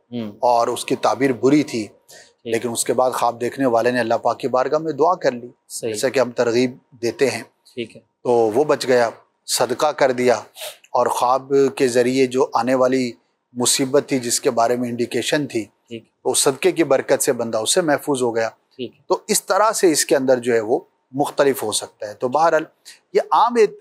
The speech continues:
Speaker 2: बंदे के एतबार से है, अलबत्ता अंबिया के जो ख्वाब होते हैं
Speaker 1: हम्म।
Speaker 2: वो अल्लाह की जानिब से वही होते हैं।
Speaker 1: ठीक।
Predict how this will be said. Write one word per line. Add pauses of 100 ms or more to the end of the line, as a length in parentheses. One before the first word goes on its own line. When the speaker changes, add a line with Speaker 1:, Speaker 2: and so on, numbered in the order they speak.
Speaker 2:
बंदे
के
एतबार
से
है,
अलबत्ता (520)
अंबिया
के
जो
ख्वाब
होते
हैं
Speaker 1:
हम्म। (420)
Speaker 2:
वो
अल्लाह
की
जानिब
से
वही
होते
हैं।
Speaker 1:
ठीक।